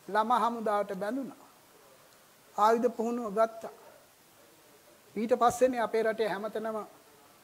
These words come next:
බලන්න හොඳ ඇති ඉතිහාසය අරන් බලනකොට බෝම්බ පිපිරෙන්න ගත්තේ, ගම්මාන වලට පැනලා මරන්න ගත්තේ. අර මොන්රාගල වගේ තැනකට එක්දාසනමසය අසූ එකේ අප්‍රේල් විසි වෙනිදා ඇවිල්ලා ගැහුවා.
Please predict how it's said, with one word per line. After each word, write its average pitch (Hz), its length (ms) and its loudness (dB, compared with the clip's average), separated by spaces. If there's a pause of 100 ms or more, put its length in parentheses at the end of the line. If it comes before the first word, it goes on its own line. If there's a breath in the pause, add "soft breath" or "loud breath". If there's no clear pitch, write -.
(560)
බලන්න 208 360 -6
හොඳ 196 200 -2
ඇති 208 240 -2
ඉතිහාසය 196 420 0
අරන් 202 200 0
බලනකොට 190 500 -4 (1080 soft breath)
බෝම්බ 208 360 6
පිපිරෙන්න 202 480 0
ගත්තේ, 214 480 -6 (120)
ගම්මාන 185 540 -2
වලට 185 280 -4
පැනලා 180 380 -4
මරන්න 196 440 -2
ගත්තේ. 247 460 -2
අර 202 180 0
මොන්රාගල 196 600 0
වගේ 196 260 0
තැනකට 202 360 -4
එක්දාසනමසය 185 500 -6
අසූ 185 280 -6
එකේ 190 300 -2 (400 loud breath)
අප්‍රේල් 208 400 2
විසි 214 240 -4
වෙනිදා 185 360 4
ඇවිල්ලා 220 380 -4
ගැහුවා. 202 340 -4